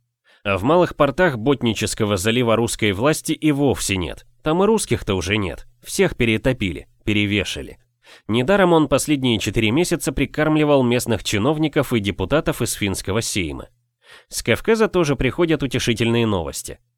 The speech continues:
Генерал-губернатор, великий князь Михаил Николаевич, и без его помощи постарался изрядно. Так постарался, что даже трусоватые по своей природе грузины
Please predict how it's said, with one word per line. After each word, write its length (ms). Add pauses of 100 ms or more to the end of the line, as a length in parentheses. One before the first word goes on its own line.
Генерал-губернатор, 1080
великий 340
князь 340
Михаил 400
Николаевич, 680 (260)
и 100
без 220
его 280
помощи 380
постарался 680
изрядно. 500 (400)
Так 220
постарался, 640
что 180
даже 240
трусоватые 640
по 120
своей 360
природе 420
грузины 560